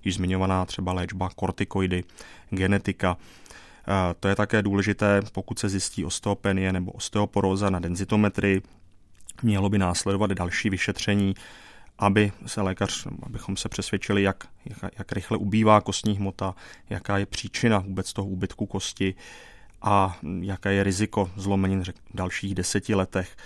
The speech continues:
A pak samozřejmě podle toho se léčí prima-, hlavně příčina onemocnění, pak teprve zvažujeme,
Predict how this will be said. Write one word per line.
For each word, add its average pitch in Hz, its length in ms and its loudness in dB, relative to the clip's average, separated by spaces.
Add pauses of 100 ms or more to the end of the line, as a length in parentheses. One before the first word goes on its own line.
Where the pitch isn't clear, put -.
(460)
A 64 200 0 (420)
pak - 260 -8
samozřejmě 98 500 -4 (220)
podle 95 200 -4
toho 95 240 -6
se - 160 -4
léčí 92 440 -6 (160)
prima-, 90 220 -6 (260)
hlavně 95 320 2
příčina 101 400 0
onemocnění, 95 600 0 (400)
pak - 200 -4
teprve 95 320 -4
zvažujeme, 92 560 -2